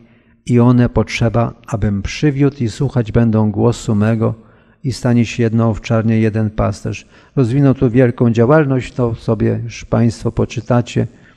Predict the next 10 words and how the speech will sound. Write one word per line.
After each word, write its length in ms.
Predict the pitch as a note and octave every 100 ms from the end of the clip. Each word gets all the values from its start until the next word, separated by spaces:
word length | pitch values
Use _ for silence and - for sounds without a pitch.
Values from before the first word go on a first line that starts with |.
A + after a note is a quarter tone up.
| _ _ _ - _ -
e, 60 | C3+ A2 G#2 G#2+ A2 G#2+ - - _
ale 240 | D3 D3+
pamiętać 540 | D3 C3+ C3+ C3+ C3+ B2
też 160 | B2
trzeba, 280 | - A#2+ A#2+
że 260 | A2 A#2+ A2+ - - _ _ _ -
w 320 | B2 - -
działalności 540 | - A#2+ A#2 B2+ - C3
ekumenicznej, 840 | A#2+ A#2 A#2 D3+ D#3 - C3 A#2 A2 - - _ _ _ _ _ _ _ _ _ _ _ - - - _ _ -
e, 320 | A2+ G#2 G#2